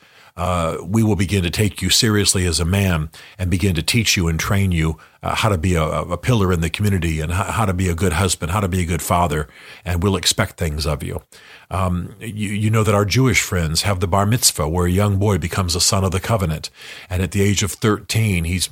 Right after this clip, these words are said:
he's intended to know certain parts of the Torah and take his responsibilities within the community and, and, and know who he is before God. Uh, these rituals, for the most part, outside of the Jewish community really,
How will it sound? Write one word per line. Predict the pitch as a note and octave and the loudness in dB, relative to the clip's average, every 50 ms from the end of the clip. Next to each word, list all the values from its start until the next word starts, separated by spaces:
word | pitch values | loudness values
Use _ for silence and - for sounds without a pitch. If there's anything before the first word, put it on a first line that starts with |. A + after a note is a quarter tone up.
| G2 F2 | -6 -6
he's | F#2+ F2+ F#2+ F2 - | -6 -4 -2 -2 -2
intended | F#2 F2+ - G#2+ G#2 G2+ G2 F2 - | -2 -2 -2 -2 0 0 0 0 0
to | F2+ D#2 - - - - - _ | -2 -4 -4 -8 -18 -20 -14 _
know | F#2 F#2 G2+ G#2 G2 | 0 2 4 4 4
certain | - - A2 F#2+ F2 G2 | 4 2 0 0 -2 -2
parts | - G#2 G2+ G#2 G2 - - | 0 2 2 2 2 0 -2
of | F2 | -2
the | D#2+ F2 | -4 -4
Torah | - - - A#2 G#2+ G#2+ G#2 G2+ G2+ G2+ G2+ F#2 E2 | -4 -2 0 2 2 4 4 2 2 2 2 0 0
and | D2+ D2 - - - - - - | -2 -4 -6 -12 -18 -20 -20 -8
take | - - A2+ G#2+ - | -2 0 0 0 0
his | - - G#2 G2 - | 0 0 0 0 2
responsibilities | G2 - - - G#2 G#2 F#2+ - - F#2+ G2 G2+ G2 F#2 G2 F#2+ D#2+ D#2+ | 2 0 0 2 2 2 2 0 0 2 2 2 2 2 0 0 0 -2
within | F#2 E2 G2+ F#2 | -2 -2 0 0
the | F2+ F2 | -2 -2
community | - - G2+ G2 G2 F#2+ F#2+ E2+ F#2 F2+ F2+ F#2 F2+ | -4 -4 -2 -2 0 0 0 0 0 0 0 0 0
and, | E2 D2+ C#2+ - - - - - - | 0 -2 -4 -8 -14 -20 -20 -20 -10
and, | - E2 F#2 E2 F2 F#2 E2 | -6 -4 -4 -4 -4 -4 -6
and | E2 F2+ F#2 F#2 F#2 | -4 -2 -2 0 2
know | G2+ G#2 G#2+ F#2+ | 4 4 4 2
who | - B2 G#2+ G#2 | 2 2 2 2
he | G2+ G2 F2+ | 2 2 0
is | F#2 G#2 G2 - | 0 0 0 0
before | - G2 F#2 - - A2 F#2 F2 | -2 -2 -4 -2 -2 0 -2 0
God. | D#2 F#2+ F2+ F2 F2 F2 E2+ D#2+ - - - - - - - - - | 0 0 0 2 2 0 0 -4 -8 -16 -20 -20 -20 -20 -20 -14 -10
Uh, | F2+ F2 | -8 -8
these | F#2 F#2 B2+ D3 F#3 E3 C#3 - | -4 -2 0 2 2 2 0 0
rituals, | D3+ E3 E3 - - A2+ F2+ F2 F2+ - | 0 0 0 0 0 2 2 2 2 0
for | - - G2+ | 0 0 0
the | G2 F#2 | 0 0
most | G2 G#2 A2 A#2+ C#3 E3 F3+ - - - - | 2 2 4 4 4 4 2 2 0 -2 -4
part, | - D2+ C#2 B1+ - - - - - _ - - - - | -6 -4 -2 -2 -2 -4 -8 -12 -16 _ -20 -20 -6 -2
outside | G2 G2 - - G2+ F#2 | -2 0 2 2 2 2
of | F2 D#2 | 2 0
the | E2+ | 0
Jewish | E2+ A#2+ C3+ A2+ - | 0 0 2 0 0
community | - - E2+ E2 D#2+ D2+ D#2+ D2+ | -2 -4 -4 -4 -4 -4 -6 -6
really, | D2 D2+ D2 C#2+ C#2+ E2+ - | -4 -4 -4 -4 -6 -8 -10